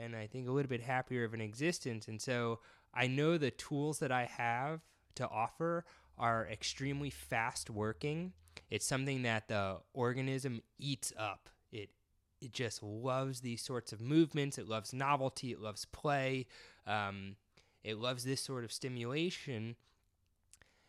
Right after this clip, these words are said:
And so it's a very fast way for anyone who's seeking that return to either, like, a pain-free body, um, or just, like, be a little bit happier,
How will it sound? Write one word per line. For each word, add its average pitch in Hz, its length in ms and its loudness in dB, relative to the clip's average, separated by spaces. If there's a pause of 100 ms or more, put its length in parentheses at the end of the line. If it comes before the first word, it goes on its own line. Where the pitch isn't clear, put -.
And 120 160 0
so 131 320 4
it's 135 220 -2
a 131 60 0
very 135 840 2 (100)
fast 139 480 2
way 147 180 4
for 127 160 0
anyone 131 300 0
who's 113 220 -4
seeking 117 920 0 (440)
that 117 260 4
return 127 640 0
to 120 180 -2
either, 104 260 2
like, 98 200 0
a 101 40 -6
pain-free 127 540 -2
body, 113 640 2 (400)
um, 95 520 4
or 95 360 0
just, 107 240 -4
like, 95 240 -4
be 101 160 0
a 98 60 0
little 92 180 0
bit 92 120 -2
happier, 151 800 2